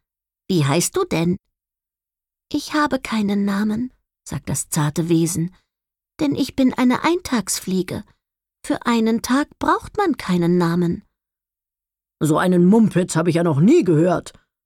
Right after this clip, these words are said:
Speaker 2: posaunt Rudi heraus. "Wie sollen wir denn zusammen spielen, wenn du nicht mal einen Namen hast?"
Speaker 1: "Und wir sollten sofort mit dem Spielen anfangen",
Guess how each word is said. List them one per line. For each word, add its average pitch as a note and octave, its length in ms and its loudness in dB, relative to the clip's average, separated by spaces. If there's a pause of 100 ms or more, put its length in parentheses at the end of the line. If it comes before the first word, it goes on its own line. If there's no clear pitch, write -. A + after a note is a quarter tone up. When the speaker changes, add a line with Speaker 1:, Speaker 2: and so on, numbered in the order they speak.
Speaker 2:
posaunt C#3 480 -2
Rudi D#3 220 2
heraus. C3 520 -2 (560)
"Wie E3+ 140 4
sollen F#3 240 2
wir G3 100 2
denn G3 160 2
zusammen F3+ 420 0
spielen, B3+ 460 2
wenn F3+ 160 2
du E3+ 120 2
nicht F3+ 260 0
mal E3+ 180 2
einen D#3 260 0
Namen G#3+ 360 2
hast?" - 360 -4 (1400)
Speaker 1:
"Und C4 160 2
wir C#4 140 2
sollten C4 360 2
sofort A3 380 -2
mit F4+ 160 0
dem F4 140 2
Spielen B3+ 400 2
anfangen", E3 680 -2